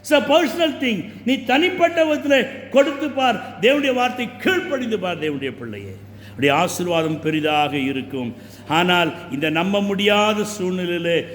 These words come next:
கிடைக்க வழி இல்லாத சூழ்நிலையிலே, வயதான சூழ்நிலையிலே தேவன் கொடுத்த பின்பதாக அவனுக்கு ஒரு விசுவாச சோதனையை தருகின்றார். விசுவாச சோதனை வருங்க.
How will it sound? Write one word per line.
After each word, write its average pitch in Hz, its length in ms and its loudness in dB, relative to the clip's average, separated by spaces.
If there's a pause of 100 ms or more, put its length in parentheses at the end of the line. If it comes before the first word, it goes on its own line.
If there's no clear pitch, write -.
(160)
கிடைக்க 226 460 2
வழி 214 300 0
இல்லாத 226 440 0 (120)
சூழ்நிலையிலே, 180 640 -2 (260)
வயதான 247 680 4
சூழ்நிலையிலே 196 880 -2 (420)
தேவன் 254 800 2
கொடுத்த 294 520 0
பின்பதாக 220 880 2 (200)
அவனுக்கு 190 300 -4
ஒரு 180 380 -2 (180)
விசுவாச 208 800 0 (100)
சோதனையை 165 600 -2
தருகின்றார். 107 640 -10 (1700)
விசுவாச 277 540 4
சோதனை 294 480 2
வருங்க. 269 600 0